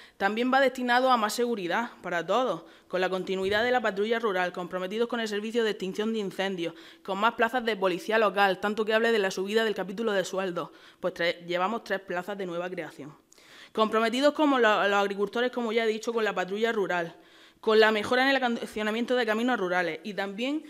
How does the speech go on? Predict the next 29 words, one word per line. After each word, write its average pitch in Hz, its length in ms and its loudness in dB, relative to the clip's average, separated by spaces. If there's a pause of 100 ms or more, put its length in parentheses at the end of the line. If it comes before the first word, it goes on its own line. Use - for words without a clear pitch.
(160)
con 226 200 -2
un 247 160 -4
plan 240 320 -2
de 233 80 -6
inversión 208 480 -6
para 202 180 -2
caminos 185 400 -4
rurales 160 360 -4 (440)
y 220 100 -8
destinado 214 440 0
a, 262 260 0
destinado 196 400 -4
a 226 40 -2
infraestructuras 220 680 -4
e - 20 -4
inversiones, 165 580 -6 (680)
como 196 180 -2
el - 80 -2
Parque 208 280 0
de 240 60 2
la 226 120 2
Familia, 175 640 -4
la 175 140 -6
reurbanización 180 640 -6
de 214 80 2
varias 208 220 0
calles 208 260 0
del 202 140 -2
municipio, 175 720 -8